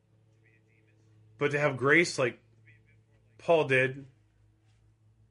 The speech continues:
in the life of Mark, as we should have in the life of others who may have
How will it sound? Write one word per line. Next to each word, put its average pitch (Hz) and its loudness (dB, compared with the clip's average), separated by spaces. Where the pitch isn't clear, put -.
in 143 -10
the 131 2
life 131 2
of 113 -6
Mark, 120 -4
as 113 -10
we 127 -2
should 131 -4
have - -12
in 113 -10
the 117 -6
life 120 -2
of 107 -6
others 120 -4
who 113 -6
may 110 -6
have 110 -6